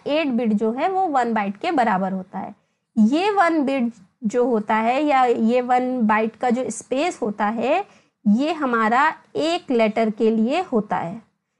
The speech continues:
यानी कि अगर हमें कंप्यूटर में एक लेटर लिखना है तो हमारे पास एट बिट होने चाहिए या फिर वन बाइट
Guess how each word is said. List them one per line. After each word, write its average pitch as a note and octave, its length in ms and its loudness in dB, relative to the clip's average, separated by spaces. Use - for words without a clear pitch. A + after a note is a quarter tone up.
यानी C4+ 260 2
कि D#4 100 -2
अगर C#4+ 340 0
हमें F4 260 -2
कंप्यूटर C4+ 560 -2
में D4 120 -2
एक B3+ 320 -4
लेटर B3+ 340 0
लिखना A#3 400 -2
है C4 320 -6
तो C#4+ 80 4
हमारे A3 460 0
पास C4 580 0
एट A3+ 240 4
बिट C#4+ 300 -2
होने D4 240 0
चाहिए D#4 480 0
या B3 240 2
फिर E4+ 240 -4
वन A3+ 360 0
बाइट G#3+ 400 0